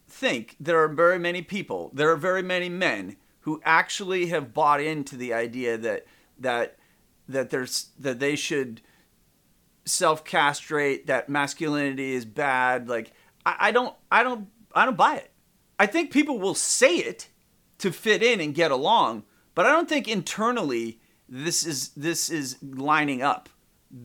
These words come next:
I, I think there is, like, an internal firewall, and behind that lives a completely unleashed, crazed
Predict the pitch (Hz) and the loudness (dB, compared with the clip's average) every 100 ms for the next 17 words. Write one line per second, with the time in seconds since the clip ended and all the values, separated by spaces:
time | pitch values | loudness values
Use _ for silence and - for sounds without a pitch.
0 | - 160 - 190 214 226 220 202 185 170 | 0 0 2 2 2 0 0 0 2 0
1 | 160 160 147 139 - 190 190 175 175 - | 0 0 -4 -6 -4 0 2 2 0 -10
2 | _ _ - - 175 165 175 170 165 156 | _ _ -14 2 6 8 8 6 4 6
3 | 156 156 - _ 156 151 147 170 147 175 | 4 2 -6 _ -2 -2 0 -2 0 0
4 | 185 170 160 - 151 147 139 - 147 151 | 2 4 4 2 2 2 2 -2 -6 -4
5 | 147 - 175 170 156 - 202 220 196 175 | -8 -2 -2 0 -4 2 2 2 2 0
6 | 165 - - - - 170 151 156 143 135 | 0 -4 -8 -12 -4 0 0 0 -4 -8